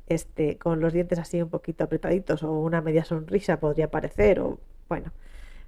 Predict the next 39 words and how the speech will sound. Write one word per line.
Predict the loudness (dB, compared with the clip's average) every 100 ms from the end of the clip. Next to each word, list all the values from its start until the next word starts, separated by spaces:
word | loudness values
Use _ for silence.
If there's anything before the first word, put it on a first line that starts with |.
| -6
este | -2 2
ya | 2
sí | 4 2
que | 2
es | 2
más | 0 2
de | 2
rabia. | 2 0 2 2 -2 -14 -16 -20 -20 -18 2
Los | 10 12 12
dientes, | 10 10 12 12 12 12 12 8
eh, | 8 10 8 4 4
se | 8
ven | 10 10 8 4 0 -6 -14 -14 2
bastante | 4 6 6 10 10
bien, | 10 6 6 -2 -18 -18 -20 -20 -4
no | 2 6
son | 8 10
los | 10
mejores | 8 10 10 10
que | 6
he |
visto, | 6 2 4 4 4 -6 -20 -20 -20 -20 -20 -20 8
pero | 12 12 12 12 10 8 4
sí | 2 6
que | 8
mejora | 6 6 6 8 8 8 10 10 8
<laughs> |
lo | 8 10
anterior | 10 8 10 8
que | 6
tengo | 6
de | 6
Hot | 4 0 2
Toys, | 2 2 2
todo | 4
el | 4
mundo | 2 -2
sabe, | 0 0 -2 -2
mi, | -4 -4 -8